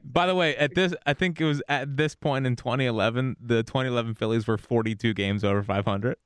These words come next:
Speaker 2: <laughs> Oh, my God.
Speaker 1: We really took that for granted, didn't we?
Speaker 2: We did, man. Especially, you know, eh,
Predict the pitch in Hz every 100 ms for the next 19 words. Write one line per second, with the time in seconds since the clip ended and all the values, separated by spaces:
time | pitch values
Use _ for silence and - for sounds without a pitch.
0 | - - - - - 233 - 202 151 -
1 | 175 - 180 - _ _ _ - _ _
2 | _ _ _ _ _ _ _ _ _ _
3 | - _ _ _ - _ _ _ - 123
4 | 165 170 143 135 120 123 110 107 110 85
5 | 62 65 73 76 67 73 151 - - -
6 | - 233 277 269 180 160 151 135 143 143
7 | 143 143 156 214 - 247 262 240 277 240
8 | 220 190 175 165 160 - _ _ _ _
9 | _ _ _ -